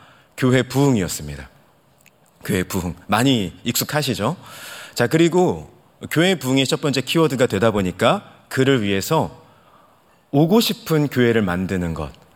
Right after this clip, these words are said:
어, 이 두 가지가 아주 큰 키워드였습니다. 자, 그러다 보니까 교회들마다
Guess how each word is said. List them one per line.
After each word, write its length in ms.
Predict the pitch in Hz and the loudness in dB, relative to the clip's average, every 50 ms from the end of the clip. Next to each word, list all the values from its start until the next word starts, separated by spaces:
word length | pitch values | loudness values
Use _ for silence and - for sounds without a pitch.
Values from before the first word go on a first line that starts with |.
| _ _ _ | _ _ _
어, 120 | 98 101 | -2 0
이 120 | 104 131 135 | 2 2 0
두 140 | 120 113 117 | 0 -2 0
가지가 540 | 139 131 117 104 101 90 - 120 85 73 - | 0 0 0 0 -2 0 0 -2 -2 -4 -6
아주 240 | - 98 - 117 - | -6 -4 -4 -4 -4
큰 200 | - - 165 139 | 0 0 0 0
키워드였습니다. 800 | - - 175 180 180 - 117 101 90 - - 85 80 73 73 71 _ - - - - - - - - - - - - - - | 0 0 2 2 2 2 0 -2 -2 -2 -4 -6 -6 -6 -8 -12 _ -20 -20 -20 -16 -14 -14 -14 -14 -14 -14 -16 -18 -18 -6
자, 120 | - - | -4 -2
그러다 280 | 135 147 196 233 240 226 | 2 6 6 6 6 6
보니까 760 | 202 202 180 156 - 139 127 127 139 131 98 90 80 76 - - _ _ _ _ _ - - _ _ - - | 4 2 0 2 2 4 4 4 4 4 2 -2 -6 -10 -16 -20 _ _ _ _ _ -20 -20 _ _ -20 -4
교회들마다 840 | - 131 139 151 156 156 151 131 113 104 92 113 123 120 95 - | 2 6 6 6 6 4 2 2 2 2 4 2 2 2 0 -4